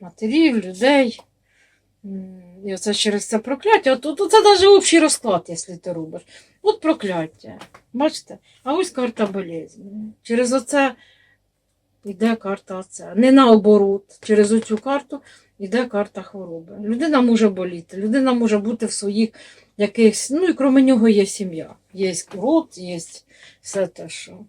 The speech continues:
От як для нього закінчиться війна. Ну. Багато хто його смикав за вірьовочки, за ниточки,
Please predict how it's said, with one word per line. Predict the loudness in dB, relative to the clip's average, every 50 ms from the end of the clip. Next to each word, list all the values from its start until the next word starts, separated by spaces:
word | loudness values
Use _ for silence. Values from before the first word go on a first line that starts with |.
| _ _ _ _ _
От | -14 -12 -8 -4
як | -4 -4 -4
для | -4 -6
нього | -2 -2 0 0 0 -2
закінчиться | -4 -8 -12 -12 -14 -16 -14 -14 -18 -20 -20 -18 -18 -18
війна. | -18 -18 -18 -20 -20 -20 -20 -20 _ _ _ _ _ _ _ _ _ _ _ _ _ _ _ _ _ _ _ _ _ _ _ _ _ _ _ _ _ _ _ _ _ -14
Ну. | -10 -8 -8 -8 -10 -12 -16 -20 _ _ _ _ _ _ _ _ _ _ _ _ _ _ _ _ _ _ _ _ _ -8
Багато | -4 0 0 0 0 0 -4 -6
хто | -4 -2 -2 0
його | 0 0 0 -2
смикав | 0 2 2 2 2 0 -6 -8
за | -6 -6 -2
вірьовочки, | 0 0 2 2 2 2 0 0 -2 -4 -6 -8 -8 -6
за | -4 -2 0
ниточки, | 0 0 0 -2 -6 -8 -10 -10 -8 -8 -10 -10